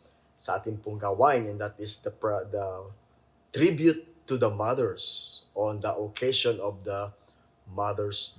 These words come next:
Day. At nagpapasalamat po tayo kay Chairman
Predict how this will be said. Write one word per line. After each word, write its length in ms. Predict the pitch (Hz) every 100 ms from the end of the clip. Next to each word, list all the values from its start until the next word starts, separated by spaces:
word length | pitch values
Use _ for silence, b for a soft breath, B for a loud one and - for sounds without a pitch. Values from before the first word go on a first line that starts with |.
| 90
Day. 320 | 98 90 78
At 160 | - -
nagpapasalamat 800 | 95 98 95 98 104 101 101 -
po 160 | 104
tayo 240 | 107 107 104 - - -
kay 160 | 95
Chairman 480 | - 117 113 101 98